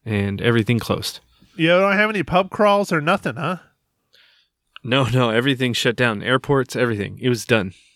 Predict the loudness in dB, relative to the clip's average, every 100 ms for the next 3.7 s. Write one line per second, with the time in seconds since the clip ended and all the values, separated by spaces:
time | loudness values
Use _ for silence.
0 | _ _ -2 -2 0 0 0 2 0 2
1 | 0 0 0 0 -2 -6 -2 0 0 -2
2 | 0 0 0 -2 0 0 -2 0 0 2
3 | 2 2 2 -2 -4 -8 -12